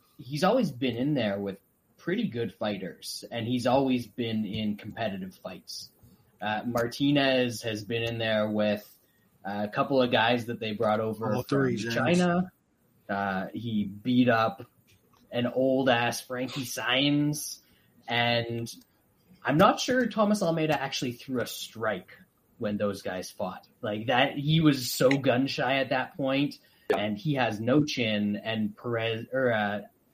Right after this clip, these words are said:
Speaker 1: uh, Martinez couldn't get him out of there. So I don't think Martinez has this, like, great power to, to do what Yadong did to, uh,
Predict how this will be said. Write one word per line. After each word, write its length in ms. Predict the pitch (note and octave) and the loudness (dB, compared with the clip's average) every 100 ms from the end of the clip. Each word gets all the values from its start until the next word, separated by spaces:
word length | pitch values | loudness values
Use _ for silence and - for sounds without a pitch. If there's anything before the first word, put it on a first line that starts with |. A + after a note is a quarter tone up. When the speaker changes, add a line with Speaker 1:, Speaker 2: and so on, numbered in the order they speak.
| - | -8
Speaker 1:
uh, 200 | A2 G#2 | -4 -2
Martinez 480 | G#2+ A2+ - C#3+ A#2+ | -2 -4 2 2 2
couldn't 180 | D3 A#2+ | -2 0
get 240 | B2 G#2+ - _ _ | 0 -2 -8 _ _
him 260 | - C#3+ C3 | -8 -2 0
out 160 | F#2+ F#2 | 0 -4
of 80 | |
there. 240 | F#2 - - _ | -12 -18 -20 _
So 600 | - - G2 G2+ G#2 G2+ - _ _ _ _ _ | -10 -6 -2 -2 -2 -4 -10 _ _ _ _ _
I 60 | D3 | 0
don't 260 | D3+ F3+ - | 2 0 2
think 200 | G3+ F3+ | 2 4
Martinez 420 | E3+ F3+ E3 D#3+ | 2 4 0 2
has 180 | D3 D3 | -2 -2
this, 160 | D3 | -4
like, 140 | C3 A#2 | -4 -6
great 420 | A2 A#2 C3+ - | -4 -2 -2 -4
power 580 | - A2 D3 E3+ F#3 - | -8 -4 0 0 0 -4
to, 500 | - B2 A#2 A2 A2 | -2 0 2 0 -2
to 120 | B2 | -4
do 260 | A#2 B2 B2+ | -2 2 4
what 300 | A#2+ A#2 A2+ | 4 0 0
Yadong 680 | A#2+ A2 A2 C3+ C#3 C3+ C#3+ | -2 -2 0 0 -2 -4 -2
did 300 | C3+ C3 - | -2 -2 -2
to, 280 | C#3+ C3+ C#3 C#3 | 2 2 2 2
uh, 320 | C#3 C#3 C#3 | 2 2 -2